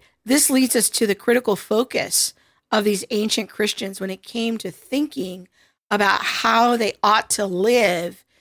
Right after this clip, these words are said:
in the tension of the now and the not yet. Romans chapter six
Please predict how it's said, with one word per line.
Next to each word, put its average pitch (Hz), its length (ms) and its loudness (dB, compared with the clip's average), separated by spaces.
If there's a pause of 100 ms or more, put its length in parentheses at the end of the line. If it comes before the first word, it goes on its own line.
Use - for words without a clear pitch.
(320)
in 240 240 4
the 214 100 0
tension 233 880 -2 (380)
of 202 160 0
the 208 60 6
now 196 520 2
and 190 180 -8
the 180 60 -6
not 180 380 -2
yet. 196 520 -4 (380)
Romans 247 460 4
chapter 208 400 -2
six - 580 0